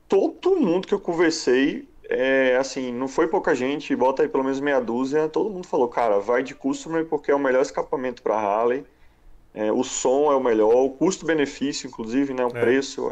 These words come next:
Speaker 1: é um dos melhores." Aqui em Campinas tem muita oficina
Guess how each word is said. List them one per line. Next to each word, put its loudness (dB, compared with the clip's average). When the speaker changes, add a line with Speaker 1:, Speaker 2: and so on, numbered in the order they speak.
Speaker 1:
é -4
um 0
dos -10
melhores." 2
Aqui -2
em -2
Campinas 0
tem 0
muita 2
oficina -2